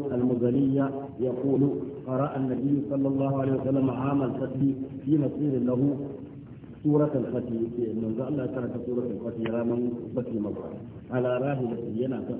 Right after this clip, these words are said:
أبو حواسة فرجع في قراءته، سيترجع في قراءته.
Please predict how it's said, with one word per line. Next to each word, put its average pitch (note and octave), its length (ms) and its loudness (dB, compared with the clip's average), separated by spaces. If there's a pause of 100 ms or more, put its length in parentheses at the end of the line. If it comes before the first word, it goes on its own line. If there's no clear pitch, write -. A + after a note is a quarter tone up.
أبو G2+ 140 -4 (120)
حواسة A2 360 -4 (400)
فرجع C#3 720 0
في B2 280 -4
قراءته، G#2 440 -6 (400)
سيترجع D3 840 0 (360)
في A#2 60 -6 (120)
قراءته. - 420 -8